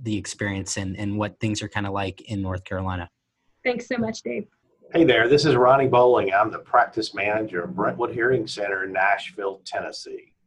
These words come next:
Speaker 1: Ronnie, thanks for joining us today. So I wanted to bring Ronnie on, um, along with the other folks. Ronnie's sort of the, the guy that I'm bringing from the South, uh, in Tennessee. So wanted to get a finger on the pulse of what it's like there.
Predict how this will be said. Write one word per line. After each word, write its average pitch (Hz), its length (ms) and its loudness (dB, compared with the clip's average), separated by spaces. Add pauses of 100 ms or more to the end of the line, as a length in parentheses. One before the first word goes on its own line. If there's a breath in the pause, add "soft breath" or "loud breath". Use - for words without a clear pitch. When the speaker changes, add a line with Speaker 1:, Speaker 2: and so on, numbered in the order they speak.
(500 soft breath)
Speaker 1:
Ronnie, 120 260 4
thanks 120 300 2
for - 100 -6
joining 113 380 2
us 107 160 -2
today. 113 400 2
So 120 640 4
I 117 60 -4
wanted 135 240 6
to 127 80 2
bring 127 200 4
Ronnie 113 360 0
on, 117 400 2
um, 104 420 -2
along 110 300 -2
with 104 100 -4
the 117 140 0
other 110 160 -2
folks. - 420 -4
Ronnie's 110 340 0
sort 127 240 4
of 120 140 2 (240)
the, 117 300 0
the 117 140 0
guy 117 300 0
that 117 120 0
I'm 117 140 0
bringing 117 340 0
from 113 220 -2
the 98 60 -4
South, 135 520 4 (360 loud breath)
uh, 110 220 0
in 120 160 2
Tennessee. 120 480 2
So 120 180 0
wanted 120 280 2
to 117 80 -2
get 110 120 -4
a 104 40 -8
finger 117 280 -2
on 117 100 0
the 113 60 0
pulse 110 300 -2
of 104 80 -6
what 113 180 0
it's 107 160 -6
like 107 260 -4
there. 131 340 4